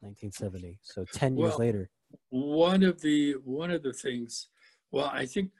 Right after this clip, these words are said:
Speaker 2: I still learned a lot in terms of what she was doing, you know, the, but she was doing it more in larger groups. So
Speaker 1: Mm-hmm.
Speaker 2: then it became like, now how can you train large groups? So we were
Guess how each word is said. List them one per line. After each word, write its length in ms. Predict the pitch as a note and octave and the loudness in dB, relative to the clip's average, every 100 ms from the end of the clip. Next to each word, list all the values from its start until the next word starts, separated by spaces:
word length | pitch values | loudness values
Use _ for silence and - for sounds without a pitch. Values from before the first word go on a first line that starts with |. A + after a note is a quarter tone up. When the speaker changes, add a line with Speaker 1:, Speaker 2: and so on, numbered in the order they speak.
| _ _ | _ _
Speaker 2:
I 140 | - C3+ | -4 -2
still 360 | - G#3+ G3+ | 0 2 4
learned 280 | D#3 D3 C3 | 4 4 2
a 60 | B2+ | 2
lot 340 | C#3 C3+ B2+ | 2 2 0
in 100 | A#2+ | -6
terms 300 | A#2 C#3+ B2 | -4 -4 -4
of 60 | A#2 | -4
what 160 | A#2 - | -6 -6
she 140 | B2+ | -8
was 120 | A2 | -8
doing, 480 | A2 C3+ A#2+ F2 F#2 | -4 -2 -2 -4 -12
you 120 | G#2+ A2+ | -14 -12
know, 160 | G#2+ | -4
the, 300 | A#2 A2+ A#2+ - _ - - _ | 0 0 -2 -6 _ -20 -20 _
but 240 | C3+ B2+ | 2 2
she 260 | - - E3+ | 0 -4 -4
was 300 | D#3 C#3+ - _ _ - | -2 -2 -4 _ _ -2
doing 300 | E3 F3 E3 | 4 6 6
it 140 | C3+ B2+ | 0 -4
more 340 | C#3 C#3+ C3+ | 0 2 2
in 80 | B2+ | 2
larger 420 | B2+ C3 A#2+ A#2+ | 2 2 2 -2
groups. 640 | A2+ C3 A#2 - - - - _ _ _ | 0 2 2 0 -10 -10 -14 _ _ _
So 280 | G#2 G2+ C3 | -6 -2 -2
Speaker 1:
Mm-hmm. 100 | A#2+ | 0
Speaker 2:
then 160 | C#3+ C#3+ | 0 0
it 120 | C3 | -2
became 560 | C#3 C3 - C#3+ C#3 C3 | -4 -8 -6 -4 0 0
like, 360 | B2 A#2+ A#2 - _ _ _ _ - | 0 0 -2 -6 _ _ _ _ -6
now 280 | A#2+ A#2+ A2+ | -2 0 -2
how 300 | - D3+ D#3+ | -2 0 0
can 380 | - C#3+ C3+ | -2 -4 -2
you 140 | C3 C3 | 0 0
train 680 | - D3 C#3 B2+ B2 A2+ A2+ | -2 -2 0 0 -4 -6 -2
large 340 | A#2 A#2+ A2+ | 0 0 -2
groups? 580 | - A2 F#2 - - - _ _ _ _ _ | -2 -2 -4 -10 -12 -12 _ _ _ _ _
So 160 | - B2+ | -6 -2
we 260 | B2+ D3+ D3 | 4 4 6
were 260 | C3+ B2 | 4 2